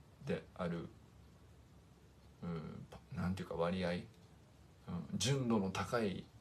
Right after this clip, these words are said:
えー、言葉だと思いますね。うま-、本当に何にもうまく言葉にでき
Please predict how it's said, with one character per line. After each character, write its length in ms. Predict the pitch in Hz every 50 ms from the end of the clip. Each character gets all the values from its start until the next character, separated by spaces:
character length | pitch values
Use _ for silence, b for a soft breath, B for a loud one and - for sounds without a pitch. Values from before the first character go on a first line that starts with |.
| -
え 280 | - 92 87 85 - - - - - - - - - - - - - -
ー、 140 | - - -
言 120 | - 101 -
葉 160 | 85 80 80 -
だ 120 | 78 -
と 100 | - -
思 260 | - - - 82 80
い 40 | -
ま 100 | - -
す 120 | - -
ね。 220 | - 101 107 101 - - - -
う 80 | 95 104
ま-、 120 | 107 101 98 - - - - - - - B B B B B B B B B B B B B B - - - -
本 160 | - 120 120 117 - - -
当 120 | - 120 113
に 300 | 113 110 110 104 85 - - - - - - - - - - - - - - - - - - - - - - - - - - - - - - - - - - - - - 107 98
何 380 | 104 123 135 143 151 151 151 151
に 160 | 151 151 151
も 320 | 147 143 139 135 - - - -
う 100 | - 131
ま 120 | 135 131 117
く 120 | - - - - 95
言 100 | - 104
葉 100 | 104 107
に 140 | 104 95 92
で 120 | 90 101
き 320 | - - - 110 104 98